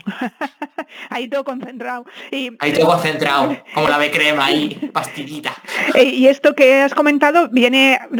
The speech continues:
Speaker 1: también lo unimos con toda tu trayectoria, ¿no? Porque al final lo que estás haciendo tú es ser referente a otras personas que están viviendo lo mismo que viviste tú.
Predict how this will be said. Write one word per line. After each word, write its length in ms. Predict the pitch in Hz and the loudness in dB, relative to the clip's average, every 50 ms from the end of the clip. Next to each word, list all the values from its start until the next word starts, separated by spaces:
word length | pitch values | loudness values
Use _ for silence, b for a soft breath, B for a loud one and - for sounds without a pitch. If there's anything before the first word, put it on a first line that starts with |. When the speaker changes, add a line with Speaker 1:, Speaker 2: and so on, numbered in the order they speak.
| 247 | 2
Speaker 1:
también 400 | 208 254 247 247 269 277 277 269 - | 2 2 2 2 2 2 2 2 2
lo 180 | 247 240 269 | 2 4 4
unimos 340 | 220 220 240 254 277 285 262 | 4 4 4 4 4 4 2
con 160 | - 240 226 | 2 0 2
toda 200 | 214 240 240 240 | 4 4 4 4
tu 120 | 233 - 202 | 4 0 -2
trayectoria, 540 | - - 220 220 190 - - 294 330 269 233 | -2 -2 -2 -2 0 2 4 4 4 4 2
¿no? 120 | 220 247 | 0 0
Porque 180 | 247 233 208 220 | 0 0 0 0
al 80 | 214 | -2
final 480 | 202 - 226 214 220 233 247 262 269 254 | 0 2 2 4 4 4 4 4 4 4
lo 100 | 240 214 | 2 2
que 100 | - 226 | 2 0
estás 220 | 214 - 233 214 | 0 0 2 2
haciendo 400 | 269 240 - 254 262 262 269 262 | 2 2 2 2 2 4 4 4
tú 340 | - - 294 311 339 370 - - | 4 4 6 6 6 6 4 2
es 320 | - - 233 226 - - - - | 2 2 2 2 0 -6 -12 -6
ser 360 | - - - 233 226 247 233 | -4 -2 2 4 4 4 4
referente 680 | 226 240 226 - 233 220 233 233 247 233 277 277 330 349 _ | 2 0 0 2 2 4 4 4 4 4 4 4 2 0 _
a 220 | - - 208 202 196 | -2 2 2 4 4
otras 500 | 208 202 220 220 214 220 220 220 214 - | 2 2 4 4 4 4 4 2 0 0
personas 540 | - 233 220 - - 247 240 262 311 311 | 0 0 2 2 4 4 4 4 2 2
que 120 | - 226 269 | 2 0 0
están 240 | 254 - 226 220 214 | 0 0 0 0 0
viviendo 360 | 226 226 220 226 226 240 254 | 0 2 2 2 4 4 4
lo 80 | 262 | 4
mismo 260 | 226 214 208 208 214 196 | 4 2 2 2 2 4
que 100 | - 202 | 4 2
viviste 360 | 208 - - 196 - 220 214 | 4 4 2 2 2 0 2
tú. 260 | - 233 240 220 214 | 4 4 2 2 2